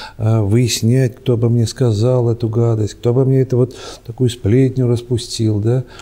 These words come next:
Ну, какое же смирение? Никакого смирения нет. Ну, а подлинное, конечно, смирение заключается в том, чтобы я,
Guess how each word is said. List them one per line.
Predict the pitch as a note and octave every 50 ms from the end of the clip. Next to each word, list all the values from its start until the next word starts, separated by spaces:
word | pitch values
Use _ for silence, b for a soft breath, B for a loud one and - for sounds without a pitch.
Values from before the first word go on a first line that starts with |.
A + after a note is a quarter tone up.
| B B B B B B -
Ну, | - A2+
какое | G#2+ - D#3 C#3 - E3 B2+
же | G#2+
смирение? | G2+ - B2+ B2+ C3 C3 C3 A#2 G2 F#2+ A2 - - - - - - -
Никакого | B2+ B2+ C3 C#3 C#3 - C3 A#2
смирения | A2+ - - C3 B2+ B2 A#2+ A#2 A2 A2+ A2+
нет. | A2 A2 G#2+ G2+ - B B B B B B B
Ну, | - C#3 D3+ -
а | - C#3+
подлинное, | - - - F3 E3 C3 A#2+ A2 G#2 G#2
конечно, | G2 - A2 G#2 G#2 G2+ - - G#2+
смирение | G2+ - A2 A2 G#2+ B2 C#3+ C#3+ B2+ A2+
заключается | G2+ G2+ G2 - A2 G2 - - B2 A#2+ A2+ A#2 - G2+
в | - -
том, | - D#3 D#3 C#3+
чтобы | - - - A2 F#2+ G2+ A2
я, | G#2 A2+ C3 C3+ C3+